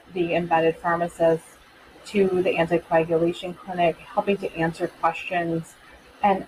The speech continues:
allow for the patient to make a decision on how they best want to be managed. So they may want to do in-person visits, or they may want to stay with the remote I N R.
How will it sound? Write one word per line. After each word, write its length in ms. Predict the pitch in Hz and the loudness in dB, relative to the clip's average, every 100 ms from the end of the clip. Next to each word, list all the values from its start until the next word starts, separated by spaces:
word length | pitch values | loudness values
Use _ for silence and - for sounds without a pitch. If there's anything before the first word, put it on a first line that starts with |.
| - | 0
allow 320 | 214 220 247 | 2 4 2
for 260 | 254 254 247 | -2 0 0
the 80 | |
patient 380 | 233 190 190 165 | 0 -2 -6 -8
to 80 | 185 | -4
make 240 | 175 165 | -2 2
a 60 | 165 | 2
decision 580 | 160 160 165 160 165 156 | 0 -2 0 0 0 0
on 100 | 160 | -4
how 320 | - - 165 | -6 0 2
they 160 | 160 160 | 4 2
best 460 | - 139 - - | 2 -2 -2 -10
want 180 | 175 165 | -8 -8
to 80 | - | -8
be 120 | 160 | -10
managed. 720 | - - - - - - - - - - - - - | -10 -8 -6 -6 -8 -14 -16 -18 -18 -20 -20 -20 -2
So 120 | 208 | 2
they 140 | 202 | 2
may 200 | 202 190 | 2 2
want 380 | 190 185 180 - | 2 2 2 -2
to 460 | - 175 170 170 - - _ _ - | -2 0 2 0 -4 -14 _ _ -4
do 160 | 226 | 0
in-person 760 | 240 185 175 160 160 170 165 165 | 2 0 0 0 0 0 -2 -2
visits, 680 | 170 165 165 156 - - - - _ - | 0 2 4 2 0 -10 -20 -20 _ 0
or 220 | 180 175 | 2 4
they 220 | 175 175 | 0 -2
may 180 | 180 175 | 2 2
want 260 | 170 165 170 | 4 2 -2
to 40 | |
stay 220 | - 170 | -4 -2
with 220 | 165 165 165 | 0 0 0
the 100 | 165 | -2
remote 360 | 170 165 - | 0 0 0
I 180 | - 160 | 0 -4
N 80 | 160 | -2
R. 340 | - - - | -2 -2 -6